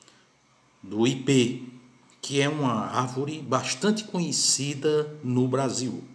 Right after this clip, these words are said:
O ipê, quando é época da estação seca, ela fica, não fica com flores. Quando a umidade do ar sobe,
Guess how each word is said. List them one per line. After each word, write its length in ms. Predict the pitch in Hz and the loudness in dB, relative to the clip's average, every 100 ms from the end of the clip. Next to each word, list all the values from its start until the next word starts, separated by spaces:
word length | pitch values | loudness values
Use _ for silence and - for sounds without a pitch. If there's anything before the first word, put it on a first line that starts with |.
| - _ _ _ _ _ _ _ - _ _ _ _ _ _ _ | -20 _ _ _ _ _ _ _ -20 _ _ _ _ _ _ _
O 120 | 113 | 0
ipê, 380 | 113 110 117 143 | 2 2 2 0
quando 440 | - 123 117 107 104 | 0 -2 0 0 0
é 180 | 104 | 0
época 220 | 104 - 113 | -2 -2 -4
da 120 | 101 | -4
estação 520 | 98 107 98 - 95 | -4 -4 -2 -4 -6
seca, 600 | - - 120 123 147 160 - - _ _ _ _ _ _ _ _ _ - - _ _ _ _ _ - | -4 -2 0 -2 -4 -6 -10 -20 _ _ _ _ _ _ _ _ _ -20 -20 _ _ _ _ _ -14
ela 340 | 104 101 104 | -10 -4 -4
fica, 840 | 98 - 120 117 113 117 113 107 110 | -4 -4 0 0 0 0 2 0 -2
não 200 | 110 123 | 0 0
fica 320 | - 143 - - - | 0 -6 -10 -14 -8
com 220 | 143 156 | -4 -4
flores. 800 | - 135 110 113 - - - - - _ _ _ _ _ _ _ _ _ _ _ _ _ _ | 0 4 4 2 -2 -2 -4 -8 -20 _ _ _ _ _ _ _ _ _ _ _ _ _ _
Quando 580 | 107 107 110 110 110 110 - | -4 0 0 0 -2 -4 -2
a 100 | 117 | 2
umidade 600 | 123 117 107 143 156 139 | 4 2 4 4 4 2
do 180 | 127 | 2
ar 160 | 120 113 | 4 2
sobe, 760 | - - 113 107 107 110 113 | 2 2 2 -2 -4 -6 -8